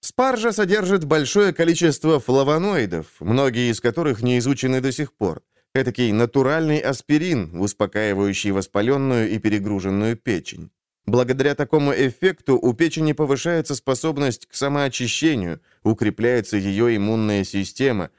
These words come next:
увеличивается выработка желчи и обновляются её самые глубокие слои. Не зря спаржа считается одним из лучших продуктов для печени, поэтому обязательно ешьте её хотя бы несколько раз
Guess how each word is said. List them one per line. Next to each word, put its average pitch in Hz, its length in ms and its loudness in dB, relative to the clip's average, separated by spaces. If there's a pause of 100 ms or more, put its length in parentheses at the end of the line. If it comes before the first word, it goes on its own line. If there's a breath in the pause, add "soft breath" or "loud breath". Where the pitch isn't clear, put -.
(140)
увеличивается 175 800 0
выработка 151 540 0
желчи 170 420 -2
и 151 220 0
обновляются 147 720 -2
её 135 340 0
самые 156 520 -2
глубокие 135 600 0
слои. 113 420 -2 (440)
Не 185 180 4
зря 196 300 0
спаржа 120 400 0
считается 123 640 -2
одним 131 320 0
из 110 100 -2
лучших 143 400 -2
продуктов 131 520 -2
для 143 160 0
печени, 110 520 -2 (200)
поэтому 107 440 2
обязательно 160 720 0
ешьте 151 460 -2
её 139 300 2
хотя 123 340 -2
бы 185 140 4
несколько 139 580 -2
раз 80 320 -6